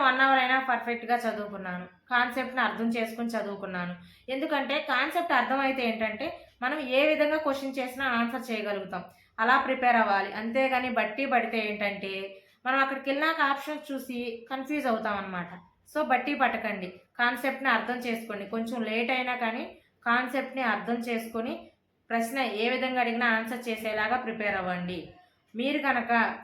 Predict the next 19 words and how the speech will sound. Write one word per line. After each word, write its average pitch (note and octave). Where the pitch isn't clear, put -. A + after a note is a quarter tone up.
సరైన B3
రీతిలో A#3
కష్టపడితే G#3
ఖచ్చితంగా B3
జాబ్ A3
అనేది G#3+
వస్తుంది. F3+
అంతేగాని A3+
లక్ G#3+
ఉండాలి, G3+
పోస్టులు A#3
తక్కువ G#3+
ఉన్నాయి, F#3
ఇలాంటివన్నీ A#3
కాదండి. G#3
మనం B3
సరిగ్గా B3
ప్రిపేర్ A#3
అయ్యామా A3